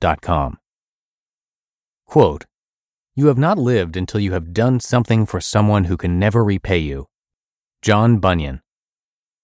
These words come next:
There are very few people who don't like the idea of generosity.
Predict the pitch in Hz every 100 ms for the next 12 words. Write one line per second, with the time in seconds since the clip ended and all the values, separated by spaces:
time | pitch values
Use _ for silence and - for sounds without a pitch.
0 | _ _ _ - 254 196 90 110 113 107
1 | 98 - 101 90 98 80 76 85 90 95
2 | 101 92 87 92 82 80 90 85 82 78
3 | 87 76 76 85 - 71 67